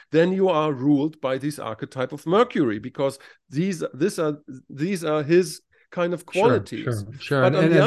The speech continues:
Speaker 1: other
Speaker 2: th-,
Speaker 1: s-,
Speaker 2: there's an
Speaker 1: hmm?
Speaker 2: equivalent in the East, which would be Manjushri, which would be, or, or, or, you know, sure, of course.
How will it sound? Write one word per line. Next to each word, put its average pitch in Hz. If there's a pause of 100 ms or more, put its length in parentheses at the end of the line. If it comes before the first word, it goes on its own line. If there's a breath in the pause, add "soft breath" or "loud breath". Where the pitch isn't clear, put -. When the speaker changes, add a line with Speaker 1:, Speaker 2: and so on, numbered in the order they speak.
Speaker 1:
other 254
Speaker 2:
th-, 165
Speaker 1:
s-, 156
Speaker 2:
there's 147
an 143
Speaker 1:
hmm? 139
Speaker 2:
equivalent 156
in 131
the 135
East, 147
which 131
would 123
be 123
Manjushri, 135
which 117
would 113
be, 139
or, 139
or, 123
or, 120
you 127
know, 110 (240)
sure, 131 (140)
of 143
course. 120